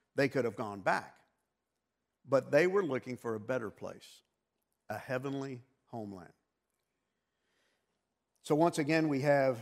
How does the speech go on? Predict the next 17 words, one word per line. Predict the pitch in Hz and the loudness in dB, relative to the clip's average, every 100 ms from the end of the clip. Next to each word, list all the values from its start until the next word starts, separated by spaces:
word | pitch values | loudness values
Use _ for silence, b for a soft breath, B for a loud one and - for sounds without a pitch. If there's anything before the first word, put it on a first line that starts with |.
| - | -8
the | 139 | 2
author | 143 143 131 | 6 6 4
of | 117 | -2
Hebrews | 175 151 131 117 | -2 -2 -2 0
reiterating | 147 151 147 147 139 | 0 2 2 2 0
the | 135 | -4
same | - 147 139 | -2 -2 -2
thing. | 135 151 123 | -2 -4 0
There | 151 151 | 2 4
is | 143 | 2
a | 139 | 0
better | 151 151 135 | 0 0 -2
place. | - 147 123 | 0 0 0
There | - 147 139 | 2 4 4
is | 127 | 0
somewhere | - 180 180 165 147 | 0 0 2 0 0
else | 151 147 135 | 2 2 2